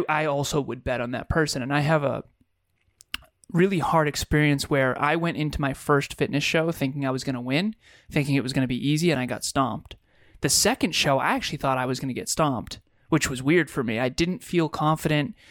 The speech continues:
You know, I didn't feel lean enough. And I actually ended up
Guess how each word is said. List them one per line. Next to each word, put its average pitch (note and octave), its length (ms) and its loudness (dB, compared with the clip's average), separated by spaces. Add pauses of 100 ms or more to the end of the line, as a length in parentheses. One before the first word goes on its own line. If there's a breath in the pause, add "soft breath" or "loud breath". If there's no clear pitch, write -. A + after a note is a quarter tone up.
(240 loud breath)
You D3 80 2
know, C3 100 4
I B2 100 2
didn't D#3 200 2
feel D#3+ 180 4
lean C#3+ 200 2
enough. C3+ 440 0 (540 soft breath)
And C#3+ 260 2
I C#3 160 2
actually C#3 400 -4 (180)
ended C#3 180 2
up F3 80 -6